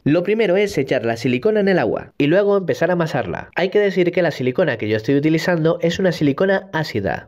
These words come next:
aunque lo recomendable para hacer moldes es la silicona neutra. Sin embargo, la silicona neutra es un poco más cara que la ácida y, como podéis ver con este vídeo, puedes realizar los moldes con silicona ácida sin ningún problema. La ventaja que tiene la silicona neutra contra la ácida es que la masa que se obtiene es bastante más sólida, ya que esta al contacto con el agua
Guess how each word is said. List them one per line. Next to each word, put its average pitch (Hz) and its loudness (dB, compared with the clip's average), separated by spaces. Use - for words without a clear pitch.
aunque 190 0
lo 196 2
recomendable 185 0
para 110 0
hacer 156 -2
moldes 165 2
es 180 2
la 180 4
silicona 175 2
neutra. 123 0
Sin 156 0
embargo, 180 2
la 156 2
silicona 175 2
neutra 170 2
es 165 -2
un 156 0
poco 151 -2
más 113 -4
cara 190 2
que 180 0
la 151 2
ácida 90 -6
y, 143 0
como 135 0
podéis 143 2
ver 147 -2
con 107 -6
este 175 -2
vídeo, 170 2
puedes 180 2
realizar 131 0
los 117 0
moldes 117 0
con 117 -2
silicona 117 0
ácida 160 2
sin 139 -4
ningún 127 -2
problema. 156 0
La 151 2
ventaja 175 -2
que 190 2
tiene 151 0
la 120 0
silicona 160 0
neutra 117 -2
contra 110 -2
la 160 2
ácida 139 0
es 165 2
que 120 0
la 120 0
masa 139 -2
que 117 -4
se 156 -2
obtiene 180 0
es 156 0
bastante 131 -2
más 170 0
sólida, - -2
ya 156 0
que 196 2
esta 117 -4
al 110 -2
contacto 104 -2
con 139 2
el 165 2
agua 151 0